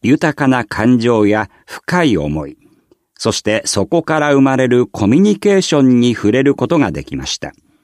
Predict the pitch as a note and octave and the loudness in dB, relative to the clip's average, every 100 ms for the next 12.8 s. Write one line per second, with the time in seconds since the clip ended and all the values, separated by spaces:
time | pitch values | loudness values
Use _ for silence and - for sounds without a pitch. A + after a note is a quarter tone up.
0 | _ _ _ _ _ _ - A#2 A2+ C#3+ | _ _ _ _ _ _ -6 -2 0 2
1 | C3+ C3+ - - A#2 G#2+ G2+ B2 C#3+ C#3+ | 2 0 -6 -4 0 2 2 2 2 4
2 | C#3 B2+ B2 A2+ - - - D3+ D#3 D#3 | 4 2 2 -2 -4 -8 -2 0 2 2
3 | - D#3+ E3+ C#3+ B2+ B2+ A#2 G#2 G2+ D3+ | 2 2 2 2 2 0 -2 -4 -2 0
4 | D#3+ D3+ D3 C#3 - C3+ C#3+ C#3 C3 C#3+ | 0 0 0 0 0 -2 0 -2 0 0
5 | A#2+ G2 - _ _ _ - A#2+ - - | 0 -2 -6 _ _ _ -4 -2 0 0
6 | G3+ F3+ F3 - _ _ - A#2 - F3 | 0 2 0 -4 _ _ -2 -2 0 0
7 | F#3+ - G3 G#3 D#3+ C3 D#3+ - - G2 | 0 0 0 0 0 0 -2 -4 -4 0
8 | C3+ C3+ - A#2 - G#2 C2+ _ _ _ | 2 2 0 -2 0 -4 -4 _ _ _
9 | _ _ _ _ - A2+ B2 A2+ G2+ G#2+ | _ _ _ _ -4 0 2 4 2 0
10 | A2+ A2+ B2+ C#3+ C#3+ A#2 G#2+ G2+ F2 G#2 | 0 0 0 0 -2 0 2 0 0 -2
11 | G2+ D#3 D#3+ D#3+ - C#3+ C3+ - A#2+ F2 | -2 0 2 2 0 0 0 0 -2 0
12 | G#2+ F#3+ F3+ - D#3 D3 D#3 C3 | -2 -2 -4 0 2 4 2 0